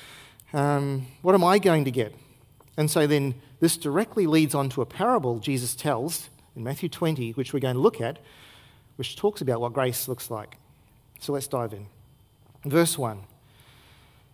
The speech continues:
"For the kingdom of heaven is like a landowner who went out early in the morning to hire men to work in his vineyard."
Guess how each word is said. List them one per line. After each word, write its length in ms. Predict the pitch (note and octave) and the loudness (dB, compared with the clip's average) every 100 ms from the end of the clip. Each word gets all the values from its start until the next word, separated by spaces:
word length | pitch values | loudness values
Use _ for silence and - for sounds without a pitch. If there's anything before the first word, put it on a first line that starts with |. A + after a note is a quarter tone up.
| _ | _
"For 140 | - D#3+ | 0 2
the 80 | D3+ | 4
kingdom 380 | G#3+ E3 B3+ | 6 6 6
of 120 | A3+ E3+ | 4 6
heaven 460 | E3+ C3+ B2+ B2+ - - - - | 4 4 2 -2 -8 -18 -6 0
is 160 | C#3 | 4
like 180 | D3+ D3 | 4 4
a 60 | C#3 | 2
landowner 720 | C#3 E3+ F3+ C#3+ A#2+ A2 A2+ - - - | 4 2 2 2 0 -4 -8 -14 -8 2
who 100 | D3+ | 4
went 200 | E3 E3 | 6 6
out 140 | C3 - | 6 6
early 280 | D#3+ G#3+ A#3+ | 6 6 6
in 100 | A#3 | 4
the 60 | |
morning 420 | F#3 C3 B2 B2 B2 - - - - | 2 2 0 -2 -6 -16 -20 -20 -8
to 80 | D3 | -4
hire 380 | - D#3 E3+ | 4 6 6
men 260 | D3 B2+ B2+ | 4 2 0
to 120 | B2 C3+ | -2 -2
work 380 | A#2+ A#2 A2+ | 0 0 -2
in 140 | C3+ B2+ | -4 -2
his 160 | B2 | -2
vineyard." 480 | G#2+ B2 A2+ G2+ G2+ | -2 -4 -4 -6 -12